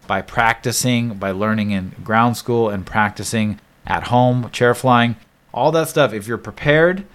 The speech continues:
you're gonna be mentally ahead of the aircraft. Your mind is gonna be clear. Those things are gonna be easy to you. You're gonna be able to see traffic, you be able to address that. If there's turbulence, find a new altitude, fly below, maneuvering speed, all that stuff.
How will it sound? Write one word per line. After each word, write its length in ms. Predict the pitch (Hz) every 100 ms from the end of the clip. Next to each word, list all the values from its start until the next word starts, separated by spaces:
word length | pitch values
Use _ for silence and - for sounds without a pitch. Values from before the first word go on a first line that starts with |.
| _
you're 160 | - 120
gonna 120 | 123
be 120 | 120
mentally 340 | 113 120 127 127
ahead 160 | 120
of 80 | 117
the 80 | 110
aircraft. 380 | 107 104 85 -
Your 80 | 101
mind 300 | 104 117 123
is 120 | 110
gonna 160 | 120
be 120 | 107 107
clear. 360 | - 131 127
Those 180 | 113 104
things 220 | 120 113
are 60 | 110
gonna 160 | 110
be 180 | 107 113
easy 220 | 120 120
to 160 | 110 120
you. 180 | 117 117
You're 220 | 110 110
gonna 140 | 110
be 140 | 107 107
able 160 | 107 104
to 280 | 110 104 -
see 200 | - 117
traffic, 540 | - 135 107 110 95 _
you 160 | 123 113
be 180 | - 113
able 160 | 104
to 260 | 101 110 107
address 420 | - 110 120 117 -
that. 260 | 98 90 -
If 140 | 123 120
there's 180 | 120
turbulence, 480 | - 147 143 127 110 - _
find 260 | - 123 117
a 60 | 113
new 340 | 117 117 113
altitude, 640 | 113 117 - - 120 117
fly 240 | 113 117 110
below, 340 | 110 110 113
maneuvering 460 | 107 110 113 110 107
speed, 320 | - 117 107
all 160 | 101 107
that 220 | 104 98
stuff. 400 | - 156 135